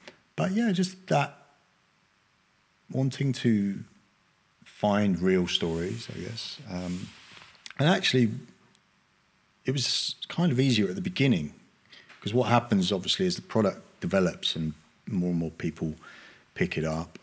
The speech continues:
um, certainly within the industry, in terms of P R companies and brands and businesses, and of course, in, you know, you're approached about covering a lot of stories. As, and, you know, I guess also must point out, I suppose,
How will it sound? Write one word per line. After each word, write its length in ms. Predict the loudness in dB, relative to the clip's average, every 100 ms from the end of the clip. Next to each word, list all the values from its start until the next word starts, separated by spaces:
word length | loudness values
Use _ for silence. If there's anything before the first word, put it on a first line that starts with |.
| -14 -10
um, 580 | -8 -6 -6 -6 -8 -16 -20 -20 -18 -8
certainly 380 | -4 -4 -4
within 260 | -4 -2 0
the 100 | 0
industry, 560 | 0 -2 -4 -2 -2 -4
in 200 | -8 -10
terms 280 | -8 -8
of 160 | -10 -18 -8
P 100 | -6
R 120 | -6
companies 720 | -6 -6 -4 -6 -4 -6 -6
and 160 | -8 -10 _ _
brands 360 | -6 -4 -4 -4
and 100 | -4
businesses, 560 | -4 -2 -4 -6 -6
and 100 | -8
of 120 | -10 -8
course, 360 | -8 -6 -8
in, 300 | -6 -6 -6 -12
you 220 | -14 -8 -4
know, 80 |
you're 200 | -4 -4
approached 420 | -4 0 0 0 -4
about 260 | -6 -6
covering 360 | -6 -4 -4 -6
a 40 |
lot 100 | -6
of 80 | -8
stories. 420 | -4 -2 -2 0
As, 160 | -2 -2 -8 -16 -12 -2
and, 180 | -2 0
you 100 | 2
know, 280 | 4 2 0 -8 -20 _ _ _ _ -20 -20 _ -4
I 40 |
guess 240 | -2 -2 -4 -8 -8
also 220 | -4 -2
must 240 | 0 -2 -2
point 200 | -2 -2
out, 140 | -8
I 40 |
suppose, 420 | -4 2 2 2